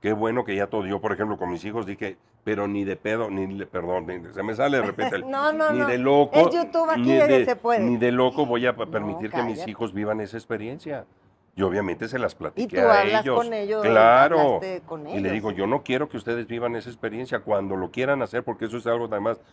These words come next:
Speaker 1: muy personal, es
Speaker 2: Sí.
Speaker 1: muy privado, es tu intimidad, ahí nadie,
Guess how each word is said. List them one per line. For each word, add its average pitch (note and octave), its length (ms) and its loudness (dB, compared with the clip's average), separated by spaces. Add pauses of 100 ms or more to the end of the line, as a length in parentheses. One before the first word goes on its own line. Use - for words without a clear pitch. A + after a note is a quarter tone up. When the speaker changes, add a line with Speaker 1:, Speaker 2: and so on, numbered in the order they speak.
(120)
Speaker 1:
muy A2+ 260 -2
personal, G#2 560 -2
es F#2 100 -8
Speaker 2:
Sí. F2+ 40 -10
Speaker 1:
muy B2+ 160 -2
privado, A2 540 0 (180)
es G2 220 -6
tu C#3 180 2
intimidad, G#2+ 680 0
ahí G#2+ 160 -2
nadie, C3 640 -2